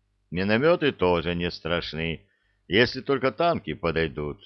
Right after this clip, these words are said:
да по амбразурам дадут. Не знаю, товарищ майор. Но пока это единственная возможность для батальона сорвать немецкую атаку.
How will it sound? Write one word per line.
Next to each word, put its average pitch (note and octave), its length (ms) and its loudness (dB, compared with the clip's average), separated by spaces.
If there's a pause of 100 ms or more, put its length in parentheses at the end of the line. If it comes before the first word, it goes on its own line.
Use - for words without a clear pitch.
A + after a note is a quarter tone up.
(180)
да F2 480 2
по F2+ 180 2
амбразурам F2 880 -2
дадут. C#2+ 440 -6 (800)
Не G#2 140 0
знаю, A2+ 420 -2 (160)
товарищ F#2+ 400 0
майор. A#1+ 460 -12 (760)
Но G2 180 0
пока D3 240 2
это D3+ 220 2
единственная C#3+ 580 0
возможность B2+ 720 -6
для F2+ 160 0
батальона F#2+ 560 0
сорвать G#2 680 0
немецкую A2 560 -2
атаку. A#2 500 -2